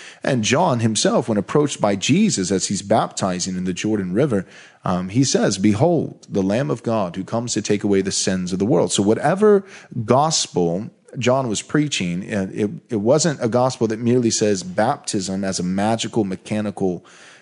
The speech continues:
you know, mechanism saves you, but the Lamb of God who takes away the sins of the world saves you, and baptism is a symbol of that, that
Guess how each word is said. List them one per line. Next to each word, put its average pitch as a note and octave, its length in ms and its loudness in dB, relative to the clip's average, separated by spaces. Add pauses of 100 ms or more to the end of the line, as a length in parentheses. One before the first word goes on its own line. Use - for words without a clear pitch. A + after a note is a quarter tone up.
you G2 160 0
know, F2+ 100 2
mechanism G2 680 0
saves F2 340 0
you, G#2 80 2
but A#2 160 0
the A#2+ 80 2
Lamb C#3+ 400 4
of G2+ 160 -2
God G2+ 460 4
who G#2+ 100 2
takes A#2 300 0
away A2 240 4
the G2+ 100 2
sins A2 300 0
of F#2+ 40 -2
the F#2+ 60 2
world E3 400 2
saves F2 480 -2
you, F2+ 160 -4
and F#2 160 -6
baptism G#2 640 -2
is F2 120 -2
a F2+ 40 -4
symbol C#3 540 0
of F#2 100 -2
that, F#2 300 -2
that F#2+ 160 -4